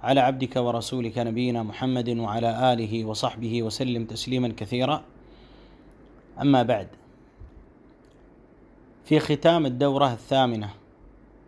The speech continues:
دورة ابن قيم الجوزية، هذه الدورة التي أعادت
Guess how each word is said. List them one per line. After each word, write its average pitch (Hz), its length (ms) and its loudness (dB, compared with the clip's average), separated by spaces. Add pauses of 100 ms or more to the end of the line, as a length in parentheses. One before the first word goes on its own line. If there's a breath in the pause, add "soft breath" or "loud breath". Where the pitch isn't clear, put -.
(800)
دورة 131 460 4 (580)
ابن 131 360 -2
قيم 135 440 2
الجوزية، 117 720 -2 (1600)
هذه 135 300 4
الدورة 120 520 0 (1500)
التي 135 600 0 (880)
أعادت 135 680 6